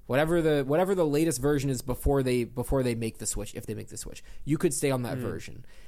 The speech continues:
Speaker 1: And for a while, that would be fine. And honestly, for a while, a lot of people probably would, because there was that whole thing. I guess this isn't really the same thing, but, like, when Final Cut ten came out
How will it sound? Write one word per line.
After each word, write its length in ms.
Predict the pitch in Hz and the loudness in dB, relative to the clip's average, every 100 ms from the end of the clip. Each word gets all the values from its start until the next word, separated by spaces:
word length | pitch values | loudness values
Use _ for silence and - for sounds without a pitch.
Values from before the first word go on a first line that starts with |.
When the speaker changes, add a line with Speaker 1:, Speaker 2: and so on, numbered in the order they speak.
| - | -10
Speaker 1:
And 260 | 131 131 120 | -4 -2 -2
for 160 | 147 | 0
a 60 | 135 | 2
while, 440 | 127 135 196 170 | 4 4 4 4
that 160 | 143 123 | 2 0
would 100 | 131 | 0
be 120 | 120 | -2
fine. 520 | - 127 113 139 170 - - - - - | -2 -2 -2 -2 -4 -6 -8 -8 -6 0
And 160 | 143 | 0
honestly, 420 | 139 156 208 196 | 2 2 2 0
for 200 | 170 160 | 2 4
a 80 | 139 | 4
while, 280 | 127 143 147 | 4 4 4
a 20 | |
lot 180 | 127 139 | 4 2
of 60 | 135 | 0
people 200 | 139 123 | -2 0
probably 300 | 139 123 110 | 0 0 0
would, 680 | 107 127 175 131 101 113 - - - | -2 2 2 2 0 -6 -6 -8 -4
because 300 | 127 - 127 | -2 0 0
there 120 | 127 | 2
was 120 | 143 127 | 2 2
that 120 | 127 | 0
whole 180 | 156 143 | 0 0
thing. 500 | - 147 139 135 139 - - - - | 0 0 2 0 -2 -6 -6 -6 -2
I 80 | 160 | 2
guess 160 | 208 | 2
this 120 | 165 | 0
isn't 320 | 156 143 135 123 | -2 0 -2 -2
really 200 | 131 123 | 0 0
the 80 | |
same 240 | 110 123 110 | -2 -4 -6
thing, 160 | 107 | -6
but, 80 | 107 | -4
like, 160 | 117 117 | -4 -2
when 100 | 123 | -2
Final 240 | 151 156 | 0 0
Cut 260 | 143 151 - | -2 -4 -4
ten 420 | - 135 131 120 - | -2 0 0 -4 -6
came 300 | 139 113 110 | -4 -4 -4
out 340 | 110 98 87 | -4 -6 -10